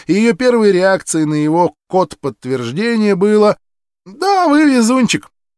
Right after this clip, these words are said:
Дэнни радостно расписался в билете и даже не стал, как обычно, ворчать из-за цены. Поблагодарил кассиршу и потащил сумки к Данкин Донатс.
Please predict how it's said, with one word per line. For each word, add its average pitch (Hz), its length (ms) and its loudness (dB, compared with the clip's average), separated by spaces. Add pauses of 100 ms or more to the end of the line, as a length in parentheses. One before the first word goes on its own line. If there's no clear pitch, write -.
(480)
Дэнни 170 280 -2
радостно 160 420 -2
расписался 123 580 -4
в 110 100 -8
билете 147 420 -4 (440)
и 101 60 -10
даже 165 220 0
не 160 100 0
стал, 175 240 -2
как 139 160 -8
обычно, 135 380 -4
ворчать 123 500 -4
из-за 104 360 -10
цены. 95 500 -10 (720)
Поблагодарил 143 500 -4
кассиршу 170 600 -6
и 151 80 -4
потащил 147 500 -8
сумки 131 500 -8 (260)
к 101 100 -16
Данкин 123 640 -6
Донатс. 117 520 -6